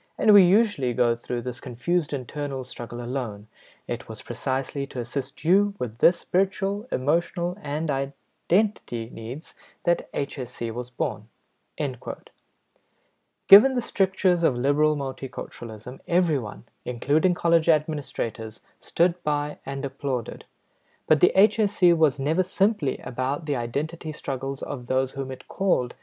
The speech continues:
Hindu Americans. It was also the youthful fingers of the long arm of the Hindutva supremacy in India. The H S C was initially a project of the Vishwa Hindu Parishad of America, the far-right cultural wing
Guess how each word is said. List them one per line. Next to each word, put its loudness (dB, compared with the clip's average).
Hindu 2
Americans. -4
It 4
was 2
also 0
the 0
youthful 0
fingers -2
of -6
the 2
long -2
arm -6
of -6
the -6
Hindutva -2
supremacy -8
in -8
India. -6
The -2
H 0
S 0
C 2
was 4
initially 0
a -8
project 0
of -6
the 0
Vishwa -2
Hindu -4
Parishad -2
of -2
America, -4
the 0
far-right -2
cultural -2
wing 2